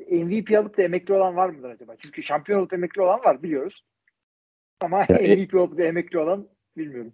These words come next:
Speaker 2: Zannetmiyorum çünkü yani ligin en değerli oyuncusuyken kim neden emekli olsun? Çünkü kırk dört yaşında da olmayacaklarını varsayarsak.
Speaker 1: Evet.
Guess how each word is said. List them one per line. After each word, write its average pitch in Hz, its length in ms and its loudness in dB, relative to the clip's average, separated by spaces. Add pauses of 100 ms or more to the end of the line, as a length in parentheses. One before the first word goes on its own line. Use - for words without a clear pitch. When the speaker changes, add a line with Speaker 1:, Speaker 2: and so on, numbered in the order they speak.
Speaker 2:
Zannetmiyorum 107 1000 10
çünkü 107 580 10 (500)
yani 85 200 0 (340)
ligin 98 260 12
en 123 200 12
değerli 120 300 12
oyuncusuyken 117 600 8
kim 120 240 4
neden 117 240 8
emekli 87 360 4
olsun? 80 300 0
Çünkü 95 260 2 (840)
kırk - 240 2
dört 110 180 12
yaşında 113 420 10
da 107 60 12
olmayacaklarını 107 800 12
varsayarsak. 107 720 6 (800)
Speaker 1:
Evet. 113 120 -16